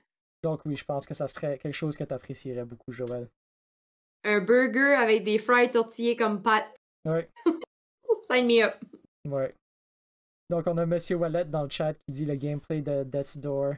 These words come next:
Speaker 1: a été très célébré par les streamers. » Puis je peux comprendre pourquoi, apparemment. C'est vraiment, vraiment, euh, gameplay, comment dire, qui est super tight. C'est un genre de, de, de Dark Souls deux D où est-ce que, tu sais,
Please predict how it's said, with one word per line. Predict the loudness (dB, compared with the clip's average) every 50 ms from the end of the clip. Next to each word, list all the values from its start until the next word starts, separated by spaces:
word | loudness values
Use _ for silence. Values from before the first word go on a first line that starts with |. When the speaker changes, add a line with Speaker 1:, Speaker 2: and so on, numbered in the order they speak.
| -8 -6
Speaker 1:
a | -6 -4
été | -4 -4 -6 -8 -8 -8
très | -8 -8 -8 -8
célébré | -6 -8 -8 -6 -6 -6 -6 -6 -8 -8
par | -6 -6 -6 -6
les | -6 -6 -6
streamers. » | -6 -8 -8 -8 -8 -8 -6 -6 -6 -8 -8 -8 _
Puis | -12 -12
je | -10 -10
peux | -10 -8
comprendre | -4 -2 -4 -4 -2 -2 -2 -2 -2
pourquoi, | -4 -6 -6 -4 -4 -4
apparemment. | -2 -4 -4 -4 -4 -4 -2 -4 -4 -4 -8 _ _ _ _ _ -8
C'est | -4
vraiment, | -2 -2 0 0 0 0
vraiment, | 0 0 0 -2 -2 -4 -6 _ _ _ _ _ _ -8
euh, | -6 -4 -4 -4 -4 -4 -4 -6 -6 -8 -10 _ _ _ _ _ _ _ _ _ _ _ _ _ _ _ -8
gameplay, | -4 -2 -2 -2 -2 -2 -4 -2
comment | -2 -2 0 -2 -2
dire, | 0 -2 -2 -2
qui | -2 -4
est | -6
super | -6 -4 -4 -4 -4 -4 -4 -6
tight. | -4 -4 -4 -4 -4 -8 -16 -20 -20 _ _ _
C'est | -10 -8 -6
un | -6 -6
genre | -4 -4 -2 -2 -2
de, | -4 -4
de, | -6 -6 -6 -6 -4 -6 -6 -8 -10 -14 -16 -16 -16 -16 -16 -14 -12 -12
de | -12 -12 -10 _ -4
Dark | -2 -2 -2 -2 -4
Souls | -8 -6 -4 -2 -2 0 0 -2 -4 -4
deux | -4 -4 -4 -2 -4
D | -2 -2 -2
où | -2 -2 -2
est-ce | -4 -6 -6 -8
que, | -10 -12
tu | -12 -10 -10
sais, | -8 -8 -8 -8